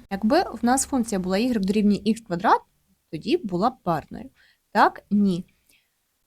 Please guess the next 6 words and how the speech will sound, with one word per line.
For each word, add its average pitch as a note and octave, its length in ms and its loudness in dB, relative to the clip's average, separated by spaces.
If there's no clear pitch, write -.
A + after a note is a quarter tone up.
Е, G#3 400 2
рухаємось D4 720 2
далі. G3+ 400 0
Має C#4 360 4
точку B3 480 0
максимуму. F#3+ 880 2